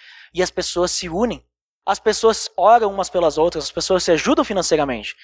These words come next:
Então, pelo que eu tenho percebido até aqui, nós estamos no caminho. E precisamos continuar cada vez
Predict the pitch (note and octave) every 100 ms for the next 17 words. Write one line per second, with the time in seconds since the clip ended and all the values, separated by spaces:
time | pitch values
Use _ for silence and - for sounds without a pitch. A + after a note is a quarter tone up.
0 | - - D3+ - A#3 C#4 C4 A#3 A#3 A3+
1 | - - B3 A3 C4 - C#4 C4+ B3+ F#4
2 | - _ _ _ _ D3 - - D3+ F3+
3 | C4+ - _ _ _ D#3 D#3 D#3 - G#3
4 | C4 G3+ C3+ _ _ _ _ F3+ - F#3
5 | F#3 F3+ F#3 G#3 B3+ B3 C4+ B3+ C4 E3+
6 | - - F#3 F#3 D#3+ G3 C4 -